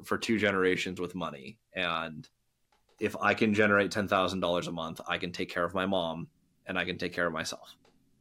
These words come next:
Someone who says that, I'm like, "Okay, what timeline do you want to do that in?"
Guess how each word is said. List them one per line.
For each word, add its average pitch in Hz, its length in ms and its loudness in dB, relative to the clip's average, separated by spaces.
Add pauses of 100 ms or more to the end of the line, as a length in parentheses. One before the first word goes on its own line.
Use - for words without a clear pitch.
(880)
Someone 135 360 8
who 143 80 12
says 131 300 8
that, 87 340 4 (720)
I'm 104 100 4
like, 101 160 4
"Okay, 120 380 4 (520)
what 113 180 4
timeline 113 340 6
do 107 60 4
you 104 100 4
want 101 160 4
to 95 60 0
do 92 140 0
that 67 180 -6
in?" - 220 -16